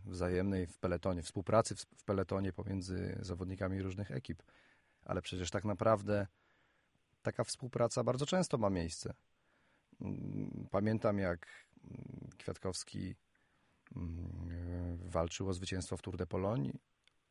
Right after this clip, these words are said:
i, no i wiem, bo rozmawiałem z zawodnikami z, z reprezentacji Polski, którzy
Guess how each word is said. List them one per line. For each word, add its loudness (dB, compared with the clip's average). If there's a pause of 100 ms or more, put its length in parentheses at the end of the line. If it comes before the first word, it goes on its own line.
(800)
i, -4 (1160)
no -2
i 2
wiem, 8
bo 12
rozmawiałem 6
z -2
zawodnikami 2
z, -6
z -2
reprezentacji 4
Polski, 2
którzy -2